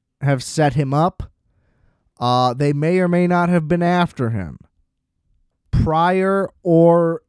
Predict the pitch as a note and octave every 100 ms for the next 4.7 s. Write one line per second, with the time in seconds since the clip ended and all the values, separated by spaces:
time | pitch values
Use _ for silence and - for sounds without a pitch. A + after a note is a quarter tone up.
0 | - D#3 C#3+ C3 D3+ D#3 C#3+ C3+ D3 D3+
1 | - D3 C#3+ D3 C3 F2+ - _ _ _
2 | _ _ _ _ B2+ D3 E3+ G#3 G3+ G#3
3 | G3+ F3+ - F#3 F3+ F3 E3+ E3+ E3+ D#3+
4 | D#3+ D#3+ D3 D3+ D3+ C#3